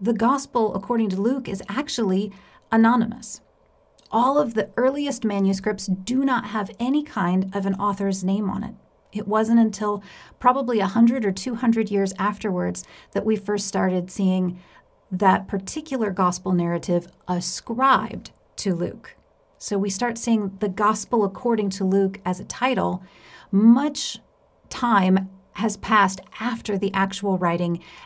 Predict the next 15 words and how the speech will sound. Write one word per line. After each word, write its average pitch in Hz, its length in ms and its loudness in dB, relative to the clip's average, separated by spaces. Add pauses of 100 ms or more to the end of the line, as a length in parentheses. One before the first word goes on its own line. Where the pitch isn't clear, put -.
and 233 180 2
after 262 320 -2
those 220 220 2
earliest 208 480 0
manuscripts 185 600 0
have - 120 -12
circulated. - 640 -8 (440)
So - 220 -4
we 311 160 0
don't 370 220 2
even 208 400 2
know 190 340 4
for 208 220 0
a 185 60 2
fact 190 460 -2